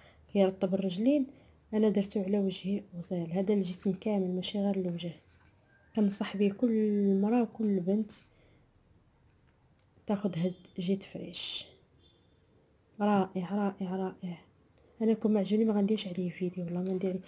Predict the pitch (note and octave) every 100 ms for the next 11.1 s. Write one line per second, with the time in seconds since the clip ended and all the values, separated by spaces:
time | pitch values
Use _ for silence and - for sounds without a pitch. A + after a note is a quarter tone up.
0 | - - - - F#3+ F#3+ F#3+ F3 A3+ A3+
1 | A#3 - - G#3 A3 G3 A3 C#4+ A#3+ G#3
2 | B3 C4+ G3+ F#3+ F#3 F#3+ F#3+ G#3 D#4+ D4+
3 | - - - G3+ G3 A3 F#3 F3 G#3 G#3
4 | C4+ - - - - F3+ F3 F#3+ D#3+ D#3+
5 | - - F3+ F#3+ G3+ G3+ F#3+ F#3+ F3+ -
6 | A#3+ A#3 - - - - _ _ - G3
7 | F3+ E3+ F3+ F#3 F#3 A3 F#3+ F3+ F3 F3+
8 | F3+ - G3 G#3+ G#3+ G#3 - - G#3 F#3
9 | F#3 F3+ E3+ F3 E3+ E3+ F3 F3+ _ _
10 | - - - _ A#3 A#3 - - D#4+ D4
11 | C4